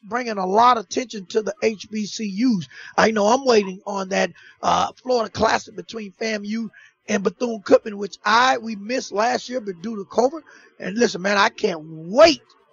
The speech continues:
to be in Orlando for that one. I really wanted to go to, uh, the Alabama State, Alabama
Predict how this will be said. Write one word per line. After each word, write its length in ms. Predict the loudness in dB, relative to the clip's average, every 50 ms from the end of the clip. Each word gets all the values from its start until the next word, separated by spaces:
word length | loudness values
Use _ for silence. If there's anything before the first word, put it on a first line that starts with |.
| _ _ _ _ _ -20 -20 _ -20 _ _ _ _ _ _ _
to 120 | -10 -8 -6
be 180 | -4 -2 -2
in 100 | -2 -2
Orlando 560 | 0 0 2 4 4 4 2 2 -2 -6 -8 -8
for 180 | -10 -12 -2
that 240 | 2 2 2 2 0
one. 140 | -6 -10 -12 -16 -20 -20 _ _
I 100 | -2 -2
really 420 | 0 0 0 -2 -2 -2 0 2
wanted 300 | 4 4 4 4 2 -2
to 100 | -6 -8
go 300 | -4 0 0 2 2 2
to, 400 | 0 -2 -8 -8 -8 -8 -8 -10 -14 _ -20 -20 _ _ _ _ _ _ _
uh, 400 | -2 0 2 2 0 0 -2 -4
the 140 | -6 -8 -8 -2 0
Alabama 640 | 2 4 4 4 2 2 2 2 2 2 2 -2 -8
State, 420 | -10 -10 -8 -4 -4 -4 -4 -6 _ _
Alabama 560 | -2 -2 -2 -2 -4 -4 -4 -6 -4 -6 -8